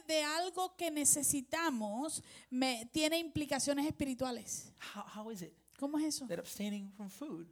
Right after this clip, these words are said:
Speaker 1: ¿Cómo es que el abstenerme de comer comida,
Speaker 2: which is something that we need,
Speaker 1: que es algo que necesitamos,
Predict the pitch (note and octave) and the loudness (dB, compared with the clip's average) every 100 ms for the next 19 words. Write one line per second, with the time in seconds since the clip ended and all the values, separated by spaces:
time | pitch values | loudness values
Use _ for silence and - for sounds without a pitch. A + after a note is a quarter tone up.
0 | - D4+ E4 E4 C4+ C4+ C#4 C4 C4 - | -6 -2 2 4 2 2 2 2 0 0
1 | - D4 C#4 D4+ F#4 F#4+ F#4+ F4+ D#4 D4 | 2 4 4 4 2 4 4 6 6 4
2 | C#4 C#4 E4+ E4+ - - A3+ B3+ B3 A3 | 0 2 0 -2 -14 -2 0 2 2 0
3 | A3 - C#3 D3 - E3+ E3 F3 F3+ G#3+ | -2 -12 -14 -12 -8 -8 -8 -8 -10 -8
4 | G#3+ F3+ D#3+ F#3+ - _ - A#3 A3 A#3 | -8 -8 -8 -12 -20 _ 2 2 4 4
5 | A3 A#3+ A#3+ C4+ B3+ C4 C4 F4+ C#4+ B3 | 2 0 2 2 2 2 0 2 2 0
6 | E4 - - | -4 -10 -18